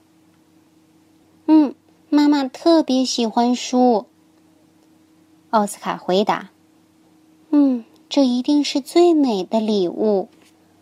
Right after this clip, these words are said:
就在这个时候，大街上一阵骚乱。奥斯卡拉了拉一位女士的衣袖，问道：“出什么事儿了？”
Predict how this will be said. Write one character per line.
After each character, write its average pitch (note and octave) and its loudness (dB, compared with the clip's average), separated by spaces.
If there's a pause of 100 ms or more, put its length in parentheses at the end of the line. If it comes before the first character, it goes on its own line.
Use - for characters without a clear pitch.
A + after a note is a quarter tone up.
(1080)
就 E4 0
在 D#4 0
这 F4 -2
个 A#3 0
时 F#3 -2
候， F#3+ -6 (220)
大 A3+ -2
街 C4 0
上 G#3 -6 (100)
一 G#3 0
阵 G#3+ -2
骚 C4+ -4
乱。 C#4+ -2 (640)
奥 A#3+ 4
斯 B3 -8
卡 F#3+ 0
拉 B3 -2
了 B3 -2
拉 B3 -2
一 A#3 -4
位 B3+ 0
女 F#3 -4
士 - -4
的 F#3+ -2
衣 A3+ -6
袖， C#4 0 (880)
问 A3 0
道 G3+ -2 (560)
：“出 - -2
什 C#4+ -2
么 C#4+ 0
事 - -4
儿 E4+ 2
了？” C#4+ -2